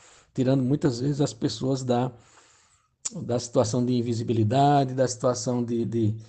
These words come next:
depressão. Tem muitos casos que a gente conhece que, que melhoraram a vida das pessoas deprimidas.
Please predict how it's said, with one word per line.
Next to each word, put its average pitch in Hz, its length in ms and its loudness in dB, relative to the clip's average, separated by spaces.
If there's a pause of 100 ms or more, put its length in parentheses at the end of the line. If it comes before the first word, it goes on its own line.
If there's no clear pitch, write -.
(260)
depressão. 131 800 0
Tem 113 180 -4
muitos 139 240 -2
casos 127 320 2
que - 80 -6
a 123 40 -2
gente 123 160 -6 (200)
conhece 113 460 -2
que, 107 160 -6 (200)
que 123 100 -6
melhoraram 117 680 0 (460)
a 127 60 -6
vida 113 160 -2
das 113 160 0
pessoas 113 420 -2
deprimidas. 120 920 -2